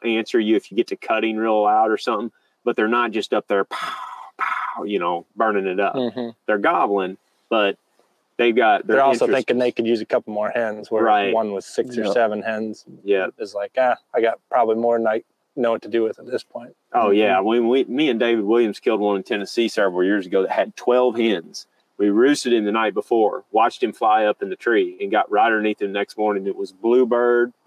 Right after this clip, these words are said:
Speaker 1: perfect. And there was turkeys gobbling up and down the creek. He never gobbled one time. He pitched out of that tree and was strutting around them hens, and we eventually killed him. Never gobbled once.
Speaker 2: Mm-hmm.
Speaker 1: And it was, like, easy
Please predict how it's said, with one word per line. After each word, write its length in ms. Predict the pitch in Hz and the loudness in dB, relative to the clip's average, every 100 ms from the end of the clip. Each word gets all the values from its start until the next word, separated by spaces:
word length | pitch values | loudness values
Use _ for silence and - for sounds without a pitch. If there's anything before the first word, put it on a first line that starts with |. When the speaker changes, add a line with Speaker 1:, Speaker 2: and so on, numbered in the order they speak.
| - | -14
Speaker 1:
perfect. 500 | - 135 120 - - _ _ _ _ _ _ - | -2 0 0 -4 -12 _ _ _ _ _ _ -8
And 80 | 98 | -4
there 80 | |
was 120 | 92 - | -4 -2
turkeys 340 | 127 123 107 | -2 -2 0
gobbling 360 | 117 117 110 107 | 2 2 0 -2
up 120 | 127 127 | -4 -2
and 100 | 123 | -2
down 180 | 131 | -2
the 60 | 107 | -2
creek. 440 | - 139 139 _ _ _ _ _ - | 0 0 0 _ _ _ _ _ -10
He 240 | - 135 131 | 0 2 2
never 400 | 110 113 107 107 | 2 0 0 0
gobbled 380 | 101 101 98 | 0 2 2
one 260 | 95 92 92 | 0 0 -2
time. 280 | - 50 50 _ _ _ _ - _ _ _ _ | -6 -10 -12 _ _ _ _ -20 _ _ _ _
He 120 | - 110 | -4 0
pitched 280 | 117 101 113 | 0 0 2
out 160 | 104 | 2
of 40 | 101 | 2
that 120 | 98 | 0
tree 220 | 110 107 | 2 2
and 80 | 95 | 2
was 100 | 90 | 0
strutting 300 | - 104 95 | -2 -2 0
around 160 | 95 92 | -2 -2
them 160 | 90 | -2
hens, 200 | 120 107 | -2 -2
and 60 | 95 | -2
we 120 | 92 | -2
eventually 400 | 90 110 - 107 | 0 -2 -2 -4
killed 320 | - 131 131 101 | 0 2 2 0
him. 160 | - - _ _ _ - | -4 -12 _ _ _ -4
Never 240 | 104 101 | 0 2
gobbled 340 | 92 85 - - | 2 0 -2 -8
once. 360 | - - 123 | -8 -6 -6
Speaker 2:
Mm-hmm. 180 | 110 131 131 _ - | -6 -10 -12 _ -4
Speaker 1:
And 120 | 113 | 0
it 60 | 113 | 2
was, 180 | 104 98 | 2 2
like, 240 | 104 95 | 2 2
easy 540 | 147 135 123 110 104 | 2 2 4 2 2